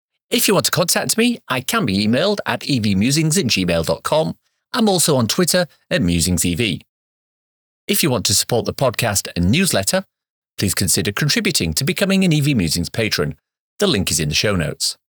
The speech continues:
Don't want to sign up for something on a monthly basis?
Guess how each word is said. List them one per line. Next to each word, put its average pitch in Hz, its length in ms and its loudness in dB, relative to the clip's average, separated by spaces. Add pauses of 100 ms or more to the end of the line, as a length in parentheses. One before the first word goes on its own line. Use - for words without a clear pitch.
(580)
Don't 107 140 0
want 127 120 0
to - 60 -2
sign 135 260 0
up 110 60 -2
for - 80 -4
something 147 340 2
on 135 80 2
a 135 40 2
monthly 156 280 0
basis? 175 540 0